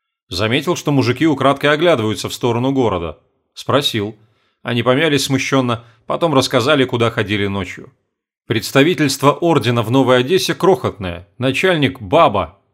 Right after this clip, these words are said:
с десяток других сотрудниц и единственный мужик. Чет его срисовал издалека, ещё когда первое сообщение передавал. После того, как на нас открыли охоту, наши охранники оскорбились и сделали ответный ход.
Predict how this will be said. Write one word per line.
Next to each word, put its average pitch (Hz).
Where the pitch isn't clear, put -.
с 90
десяток 127
других 135
сотрудниц 170
и 208
единственный 123
мужик. 107
Чет 185
его 143
срисовал 139
издалека, 135
ещё 123
когда 120
первое 131
сообщение 127
передавал. 98
После 107
того, 135
как -
на 127
нас 127
открыли 123
охоту, 117
наши 175
охранники 139
оскорбились 131
и 143
сделали 175
ответный 170
ход. 90